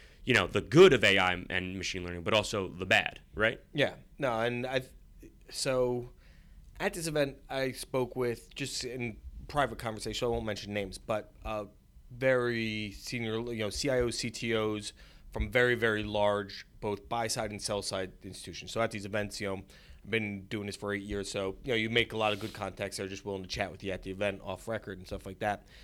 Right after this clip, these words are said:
Speaker 2: And the one thing I thought was interesting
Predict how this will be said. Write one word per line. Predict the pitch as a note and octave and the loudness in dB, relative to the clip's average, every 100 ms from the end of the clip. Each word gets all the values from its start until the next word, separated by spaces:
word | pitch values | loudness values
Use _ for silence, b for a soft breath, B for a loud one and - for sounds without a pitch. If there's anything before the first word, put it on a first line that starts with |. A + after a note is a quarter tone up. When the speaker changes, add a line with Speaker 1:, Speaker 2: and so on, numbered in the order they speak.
| B B B | B B B
Speaker 2:
And | A#2+ A#2 A#2+ A#2+ A#2+ A#2+ - | 2 6 6 4 0 -6 -8
the | C3 | -2
one | A#2+ B2+ E3 G3+ | -2 0 0 0
thing | E3+ C#3+ | -2 -2
I | B2 | 0
thought | C3+ B2+ | 0 0
was | A2+ | 0
interesting | C#3 C#3+ A#2 - - | -2 -2 -2 -2 -4